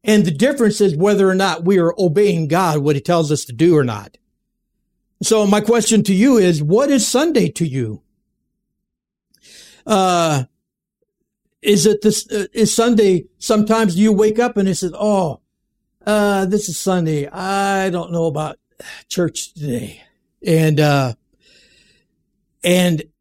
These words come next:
you say, "Maybe, maybe not today. Maybe I won't go to church today." Without realizing that just by that decision, this was the Sunday that you didn't go,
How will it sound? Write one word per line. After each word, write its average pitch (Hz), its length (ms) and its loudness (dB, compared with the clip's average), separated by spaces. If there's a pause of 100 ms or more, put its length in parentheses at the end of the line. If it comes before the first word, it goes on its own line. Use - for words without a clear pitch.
(140)
you 170 100 -2
say, 170 180 -4
"Maybe, 180 640 0
maybe 196 360 2
not 175 260 -6
today. - 400 -10 (1120)
Maybe 233 300 2
I 185 80 0
won't 190 180 2
go 175 160 2
to 151 80 -2
church 160 280 -4
today." 131 400 -6 (1300)
Without 226 400 2
realizing 226 720 2
that 180 220 2
just 254 320 0
by 233 160 2
that 233 240 0
decision, 175 680 2 (1000)
this 269 280 2
was 294 280 0
the 320 100 2
Sunday 196 760 2 (1300)
that - 180 -4
you 220 80 4
didn't 262 300 2
go, 233 560 0